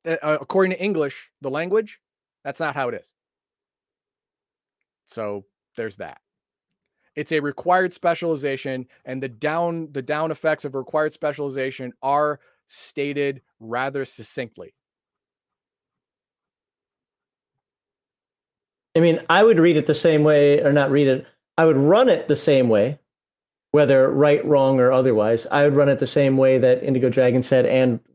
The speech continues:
Speaker 2: you know, as you agreed just a moment ago.
Speaker 1: Yeah.
Speaker 2: Um, but trying to get, dive into the specifics of what the intent here is. First of all, I would look at a previous edition, which I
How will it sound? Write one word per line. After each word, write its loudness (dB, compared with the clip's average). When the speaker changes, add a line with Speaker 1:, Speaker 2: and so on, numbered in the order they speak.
Speaker 2:
you 0
know, 0
as 0
you 2
agreed 0
just -4
a 0
moment 2
ago. -2
Speaker 1:
Yeah. -8
Speaker 2:
Um, 2
but 2
trying 2
to 2
get, 2
dive 4
into 2
the 2
specifics -2
of 0
what -2
the 2
intent 0
here 2
is. 2
First 4
of 4
all, 2
I 4
would 4
look 4
at 4
a 2
previous 2
edition, 2
which 2
I 2